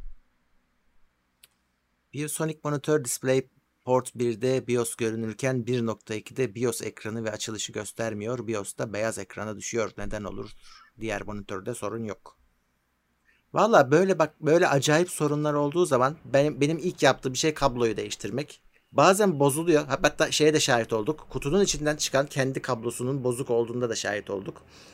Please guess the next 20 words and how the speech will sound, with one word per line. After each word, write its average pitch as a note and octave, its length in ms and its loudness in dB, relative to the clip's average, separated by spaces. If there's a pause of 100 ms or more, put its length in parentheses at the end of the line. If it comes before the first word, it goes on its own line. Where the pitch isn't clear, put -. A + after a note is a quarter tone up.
(200)
Ee, A#2 240 -2 (260)
ben E3 160 0
olsam E3 360 -2
bir E3 100 2
denerim, D3 360 4 (300)
e, A2+ 320 -4 (140)
kabloyu B2 440 0
değiştirerek. A#2+ 800 -2 (840)
Çünkü - 240 -2 (220)
yani B2+ 200 2
böyle E3 180 8
olmaması D3 460 6
lazım. A2 320 0
Çünkü A2 300 -8
çok - 220 -8
normal A#2+ 400 0
bir A#2 60 -6
şey A#2 180 -2
değil A#2+ 160 0
o. G2+ 100 -6